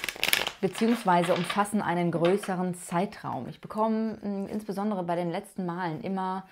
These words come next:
häufiger, ähm, Daten mit oder Zeiträume.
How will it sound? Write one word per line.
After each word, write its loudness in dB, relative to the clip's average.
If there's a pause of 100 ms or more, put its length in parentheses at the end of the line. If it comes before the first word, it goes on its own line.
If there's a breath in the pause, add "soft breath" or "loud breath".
(400 loud breath)
häufiger, 0 (120)
ähm, -2 (180)
Daten 2
mit 2 (680 loud breath)
oder 0 (120)
Zeiträume. 4